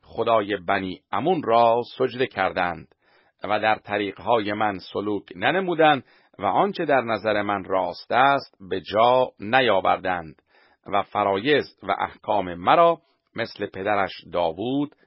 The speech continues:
نگاه نداشتند. لیکن تمام مملکت را از دست او نخواهم گرفت، بلکه به خاطر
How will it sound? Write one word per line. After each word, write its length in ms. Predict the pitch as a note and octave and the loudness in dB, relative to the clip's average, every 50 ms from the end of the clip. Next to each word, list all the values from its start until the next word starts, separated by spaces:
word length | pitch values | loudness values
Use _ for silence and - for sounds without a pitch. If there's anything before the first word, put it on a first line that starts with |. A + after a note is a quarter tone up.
| _ _ _ - | _ _ _ -14
نگاه 800 | F#2+ F#2+ F#2+ F#2 F2+ F#2 F#2 F#2+ G#2 A2+ B2 B2+ C3 B2+ B2 - _ _ _ _ - | -10 -8 -8 -6 -4 0 2 4 4 6 6 4 2 2 -2 -8 _ _ _ _ -18
نداشتند. 1160 | F#2 G2+ A2+ B2+ C3+ A#2 G2+ F#2 E2+ D#2+ - - - E2+ E2+ E2 D#2+ D2 C#2+ C#2 - _ _ _ _ _ _ _ _ _ _ _ _ _ _ _ _ _ _ _ _ _ - | -12 -6 -2 0 2 2 2 0 0 -2 -6 -8 -4 -4 -2 -2 -4 -6 -12 -16 -20 _ _ _ _ _ _ _ _ _ _ _ _ _ _ _ _ _ _ _ _ _ -10
لیکن 540 | A2+ B2+ E3+ F#3+ - - G3 F3 E3+ E3 D#3 - _ _ - | -6 -6 -6 -6 -2 2 4 4 4 4 0 -4 _ _ -6
تمام 480 | - - B2+ C3 D3+ E3+ E3+ D3+ B2+ | 0 2 2 4 4 4 4 4 2
مملکت 640 | A2+ A2+ A2+ A2 G#2+ G#2+ G#2+ G2+ - - D#3+ E3+ - - | 0 0 0 0 0 -2 -4 -4 -2 -2 -2 -2 -2 0
را 260 | E3+ D#3+ D3+ C#3+ - - | 2 4 4 4 2 2
از 260 | - A2+ A2 F#2 E2+ G2 | 2 0 0 0 0 0
دست 280 | A2 G#2 - - - | 0 0 -2 -4 -8
او 400 | G2+ F#2+ - C3+ C3+ C#3+ C#3+ B2+ - | -8 -8 -6 -4 -4 -4 -4 -4 -2
نخواهم 640 | B2 B2 C#3+ C#3 - A#2 G2+ F2 F#2+ G2+ F#2+ F#2 E2 | 0 2 2 2 2 0 -2 -2 -2 -4 -6 -6 -6
گرفت، 480 | E2+ G2 F#2+ F#2+ F#2 F2 - _ _ _ _ _ _ _ _ _ _ _ - F2+ | -4 -4 -2 -2 -4 -6 -8 _ _ _ _ _ _ _ _ _ _ _ -6 0
بلکه 340 | F#2+ A2 A2+ G#2 - - A2+ | 2 2 2 2 -2 -10 -10
به 140 | G2 F#2+ G#2 | -6 -6 -6
خاطر 640 | - - A2 G#2+ G2+ - - E3 E3+ D#3+ A2+ F2+ | -6 -2 -2 -2 -2 -2 -2 -2 0 0 0 -2